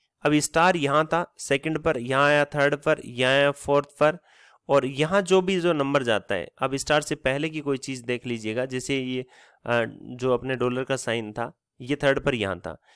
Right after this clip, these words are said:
इसके बाद में ये यहाँ आया और यहाँ आके गायब हो गया, यहाँ कोई एक्स्ट्रा ही नंबर आया। इसी तरीके से अब जो डॉलर था, ये डॉलर गायब हुआ था, स्टार अब यहाँ आ गया, तो स्टार ऊपर जाके गायब हो जाएगा, यहाँ कोई तीसरा ही नंबर आएगा।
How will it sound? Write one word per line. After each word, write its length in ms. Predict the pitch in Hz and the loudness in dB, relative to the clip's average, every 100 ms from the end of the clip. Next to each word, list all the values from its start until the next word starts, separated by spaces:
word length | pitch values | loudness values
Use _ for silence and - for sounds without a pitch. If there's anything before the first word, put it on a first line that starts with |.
| _ - | _ -8
इसके 280 | 151 - 170 | -6 -2 2
बाद 220 | 151 147 | 2 2
में 140 | 156 | -2
ये 220 | 147 143 131 | -2 0 0
यहाँ 240 | 117 127 | 0 0
आया 220 | 123 139 | 2 0
और 160 | 156 143 | 0 0
यहाँ 220 | 143 151 | 0 0
आके 200 | 147 151 | 0 -2
गायब 340 | 131 131 131 | 2 4 4
हो 120 | 104 95 | 0 0
गया, 140 | 92 | -2
यहाँ 320 | 78 110 123 | -2 -4 -4
कोई 160 | 143 151 | 0 0
एक्स्ट्रा 280 | 143 - 160 | 0 0 0
ही 60 | |
नंबर 320 | 143 117 110 | 0 -2 -2
आया। 100 | 95 | -2
इसी 180 | 87 - | -4 -4
तरीके 280 | 175 170 170 | -4 -4 -4
से 220 | 185 185 - - - - | -4 -6 -8 -20 -20 -2
अब 160 | 165 170 | 0 0
जो 160 | 165 190 | 2 2
डॉलर 360 | 165 151 156 | 2 0 0
था, 420 | 143 139 131 160 _ _ _ _ 147 | 0 0 0 -2 _ _ _ _ -6
ये 100 | 143 | 2
डॉलर 280 | 143 151 | 2 2
गायब 280 | 151 147 139 | 2 2 2
हुआ 100 | 147 | 0
था, 100 | 170 | 0
स्टार 340 | 165 - 196 196 | -2 2 4 4
अब 100 | 175 | 0
यहाँ 300 | 156 156 147 | -2 0 0
आ 40 | |
गया, 140 | 147 | -2
तो 100 | 170 | -6
स्टार 300 | 180 - 185 | -4 0 2
ऊपर 220 | 180 180 156 | 2 0 -2
जाके 300 | 143 147 170 | -2 -2 0
गायब 300 | 143 151 139 | 2 2 0
हो 80 | |
जाएगा, 280 | 123 127 127 | -2 -2 -2
यहाँ 220 | 170 147 | -4 -6
कोई 140 | 139 147 | -4 -6
तीसरा 360 | - 143 139 | -4 -6 -2
ही 60 | 139 | -2
नंबर 320 | 113 104 101 | -4 -4 -4
आएगा। 280 | 85 98 - | -4 -8 -14